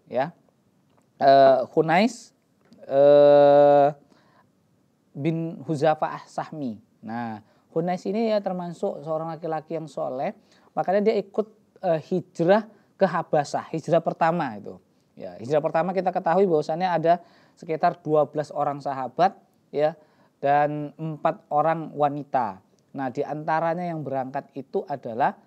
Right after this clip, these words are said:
ya putri Nabi Shallallahu Alaihi Wasallam, yaitu istri dari,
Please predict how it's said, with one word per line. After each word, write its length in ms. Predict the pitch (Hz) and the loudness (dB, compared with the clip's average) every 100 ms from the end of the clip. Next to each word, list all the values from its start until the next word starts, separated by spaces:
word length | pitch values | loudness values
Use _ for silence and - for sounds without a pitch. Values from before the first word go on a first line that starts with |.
| _ _ - | _ _ -6
ya 240 | 139 151 | -4 -4
putri 400 | 160 175 170 165 | -4 -8 -4 -6
Nabi 240 | 160 156 156 | -6 -8 -8
Shallallahu 320 | 151 143 135 | -6 -4 -4
Alaihi 80 | 131 | -4
Wasallam, 320 | 143 151 190 180 | -2 0 0 -4
yaitu 240 | 135 - | -8 -10
istri 400 | 147 - 175 165 | -14 -10 -8 -6
dari, 400 | 135 120 165 | -8 -6 -6